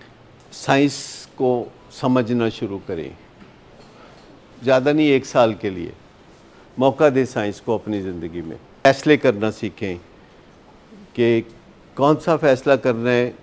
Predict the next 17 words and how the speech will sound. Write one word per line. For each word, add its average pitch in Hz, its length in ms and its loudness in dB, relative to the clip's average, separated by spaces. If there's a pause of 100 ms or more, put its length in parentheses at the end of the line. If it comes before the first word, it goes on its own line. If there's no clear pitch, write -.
कौन 131 180 2
सा 135 180 -4
नहीं 120 160 0
करना। 92 420 -4 (720)
Half 147 380 2 (400)
decisions 135 540 0
मत 117 320 -2
करें, 92 300 -4 (1040)
सुनी 165 340 2
सुनाई 135 340 0
पे 127 160 -2
decisions 120 480 -2
मत 110 300 -2
करें, 92 260 -4 (1600)
और 123 440 8 (1800)
think 160 220 4
through 135 480 0